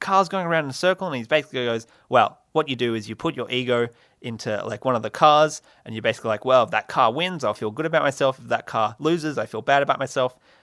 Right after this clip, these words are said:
That's the gist of it. And I was like, "Oh, okay, that kinda makes sense." So it's like, you have a sports team, and it's like, if the team loses, you feel bad. If they win, you feel good.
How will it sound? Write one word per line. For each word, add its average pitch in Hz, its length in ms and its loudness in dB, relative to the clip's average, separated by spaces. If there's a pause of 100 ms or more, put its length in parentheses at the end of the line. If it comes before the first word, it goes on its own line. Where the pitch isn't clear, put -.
(140)
That's 120 300 -4
the 127 160 -8
gist 117 240 -8
of 107 80 -10
it. - 100 -14 (200)
And - 20 -2
I 190 40 4
was 190 80 2
like, 180 160 0
"Oh, 240 200 10
okay, 139 160 4
that 147 160 2
kinda 160 140 2
makes 113 200 -2
sense." 151 300 0
So 120 100 -8
it's 110 100 -8
like, 110 200 -6 (360)
you 120 120 -10
have 113 140 -4
a 104 60 -8
sports - 500 -2
team, 147 220 -2
and 120 80 -6
it's - 80 -12
like, 113 180 -2
if 113 140 -12 (120)
the 131 80 -12
team 139 240 -2
loses, 170 440 -2
you 107 140 -6
feel 131 200 -4
bad. 139 300 2
If 107 80 -6 (100)
they 110 140 -2
win, 151 340 -4
you 110 100 -8
feel 113 180 -6
good. 156 340 -4